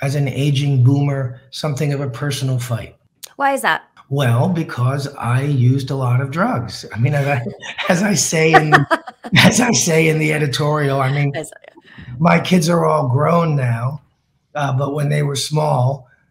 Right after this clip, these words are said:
Speaker 1: you know, I dreaded them asking, "Well, what did you do when you were, you know, what did you do in the war on drugs, Daddy?" Because
Speaker 2: <laughs>
Speaker 1: the truthful answer would have been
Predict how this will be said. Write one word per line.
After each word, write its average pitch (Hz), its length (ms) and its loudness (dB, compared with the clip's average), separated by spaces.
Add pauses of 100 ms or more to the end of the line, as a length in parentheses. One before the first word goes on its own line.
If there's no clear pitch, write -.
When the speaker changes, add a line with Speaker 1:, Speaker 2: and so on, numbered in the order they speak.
Speaker 1:
you 147 100 -2
know, 120 160 0
I 147 160 0
dreaded 165 380 2
them 131 240 -2
asking, 131 460 -2
"Well, 135 140 -2
what 151 160 -2
did 185 160 -2
you 170 220 -2
do 131 240 0
when 131 160 -4
you 160 160 -6
were, 123 340 -4
you 156 80 -14
know, 143 80 -8
what 170 100 0
did 170 120 0
you 233 80 4
do 151 160 0
in 135 60 -4
the 127 80 -2
war 123 180 -2
on 120 140 2
drugs, 117 340 -4
Daddy?" 113 380 -10
Because 131 600 -8 (360)
Speaker 2:
<laughs> - 100 -20
Speaker 1:
the 160 340 -10
truthful 175 520 2
answer 156 360 0
would 151 220 -2
have 147 160 -6
been 165 420 -4